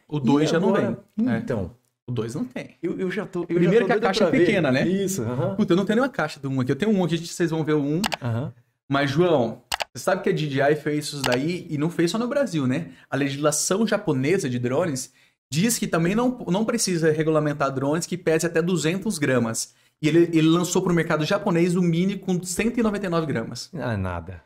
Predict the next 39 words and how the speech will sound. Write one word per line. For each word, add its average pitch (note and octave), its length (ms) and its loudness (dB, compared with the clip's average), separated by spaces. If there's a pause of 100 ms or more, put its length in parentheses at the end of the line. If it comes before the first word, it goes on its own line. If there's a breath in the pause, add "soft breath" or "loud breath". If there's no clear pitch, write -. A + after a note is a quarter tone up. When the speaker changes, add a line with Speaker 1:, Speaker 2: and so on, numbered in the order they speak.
Speaker 1:
Então A3+ 160 0
você B3+ 120 2
imagina, E4+ 240 2
se, F3+ 420 -2
se F#3 140 2
o G#3+ 120 2
nosso F3 360 2
é D#3+ 320 0
leve, D3 400 2
pequeno, F3 420 0
<laughs> - 0 -
imagina F#3+ 520 2
o F3 40 0
que - 100 -10
tem A3+ 120 2
no A3 100 2
Japão. A3 500 0
Speaker 2:
Cê - 280 -10
é F3 140 -2
Speaker 1:
Só F3 160 2
que F3 100 2
é F#3+ 40 2
Speaker 2:
louco. E3+ 240 -2
Speaker 1:
um F#3 140 4
drone E3+ 380 2
que A3+ 60 2
é G#3+ 40 0
feito F#3 300 -4
pro G3 80 -2
mercado F#3 460 0
específico, A3+ 480 0
que B3 60 -2
é - 20 2
o - 20 2
mercado A3+ 220 0
japonês. A3 520 0
Não C#3 100 -2
é C#3+ 40 2
o... D3+ 180 -4